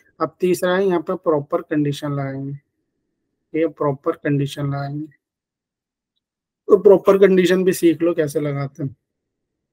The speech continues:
Concept सीख लो। Proper condition, मेथड थर्ड है आपका, proper condition apply करने वाला। Proper condition कैसे लगेगी वो देख लो।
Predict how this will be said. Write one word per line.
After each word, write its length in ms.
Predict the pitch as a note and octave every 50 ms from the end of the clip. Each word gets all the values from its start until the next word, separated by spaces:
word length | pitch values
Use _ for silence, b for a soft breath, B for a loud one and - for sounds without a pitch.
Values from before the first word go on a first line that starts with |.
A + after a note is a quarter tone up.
| _ _ -
Concept 400 | - E3+ D3+ D3 D3+ D3+ D3 -
सीख 280 | - - D#3+ C#3 - -
लो। 100 | D3 C#3+ C#3+ - b b b b b b b _ -
Proper 360 | E3+ E3+ - - - F3 D#3+
condition, 520 | - E3 D#3 D3 C#3+ C#3+ - E3 D3 C3+ A2+ D3+
मेथड 360 | D#3+ D#3 D#3+ D3 D#3+ D#3 D3
थर्ड 260 | - - D#3 D#3 D3+
है 60 | E3
आपका, 280 | E3+ E3 D#3 - - F#3
proper 440 | F3 _ - E3 D3+ C#3+ - E3+ D#3+
condition 480 | D3+ - D#3 D3+ D3 D3 C#3+ - D#3 D3+
apply 340 | D3 C#3 - D3 C#3+ C#3+ C#3
करने 260 | C#3+ C#3+ C#3+ C#3 C#3+
वाला। 720 | C#3+ C#3 C#3 C#3+ C#3+ _ _ - - - _ _ _ - D3+
Proper 320 | E3+ E3+ D3+ C#3+ F#3 E3+
condition 440 | - F3 E3+ E3 E3 D3 - E3+ E3+
कैसे 260 | D3+ F3 D3+ D3 -
लगेगी 340 | D3 D3+ D3+ D3 C#3+ D3+ E3
वो 160 | E3 D3+ D3+ C#3+
देख 320 | C3+ D3 C#3+ C#3 - -
लो। 100 | D#3 D3+